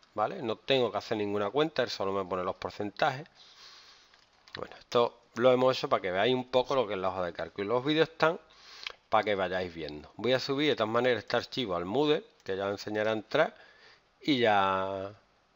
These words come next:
lo vais viendo, ¿vale? Como siempre, guardar, guardar, guardar.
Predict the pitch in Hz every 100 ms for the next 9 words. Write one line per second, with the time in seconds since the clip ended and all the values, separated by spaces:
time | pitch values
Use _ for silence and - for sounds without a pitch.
0 | - 90 85 82 76 69 71 - _ _
1 | - 110 120 220 - _ - - - -
2 | - - - - - _ _ _ _ _
3 | _ _ _ - - 95 95 120 120 -
4 | 135 87 73 87 131 151 113 92 87 123
5 | 170 117 82 73 78